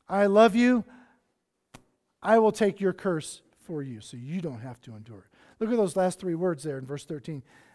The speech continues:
Or the, he says, "He took the, the cross, he took the curse for us." Literally, that's instead of us. He took upon himself.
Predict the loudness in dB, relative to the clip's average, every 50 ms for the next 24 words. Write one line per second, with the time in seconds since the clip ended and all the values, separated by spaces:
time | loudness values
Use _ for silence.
0 | _ _ -4 0 0 0 0 -2 -8 -6 -4 -2 -2 -4 -6 -14 -20 -20 _ _
1 | _ _ _ _ _ _ -6 -6 -2 -2 -4 -4 -2 -4 -4 -4 -8 -14 -18 -16
2 | -12 -10 -10 -10 -10 -4 -2 0 0 0 0 -2 -6 -8 -6 -6 -6 -6 -6 -10
3 | -10 -14 _ _ _ _ _ _ _ _ _ _ _ -6 -4 -4 -4 -6 -14 -14
4 | -10 -4 -2 0 0 0 -2 -6 -10 -8 -8 -6 -6 -8 -12 -14 -14 -16 -18 _
5 | _ _ _ _ _ _ _ _ _ _ _ _ _ _ _ _ _ _ _ _
6 | _ _ _ _ _ 0 4 6 6 6 4 4 2 0 -2 -4 -4 -8 -12 -14
7 | -16 _ _ _ _ _ -14 -12 -12 -12 -12 -10 -6 -4 -4 -4 -6 -8 -12 -18
8 | -20 -20 -20 -20 -20 -20 -20 _ _ _ _ _ _ _ _ _ _ _ _ _
9 | _ _ _ _ _ _ _ _ _ _ _ _ _ _ _ _ _ _ _ _
10 | _ -14 -10 -10 -10 -10 -10 -14 -14 -14 -14 -14 -14 -14 -16 -14 -14 -14 -14 -16
11 | -20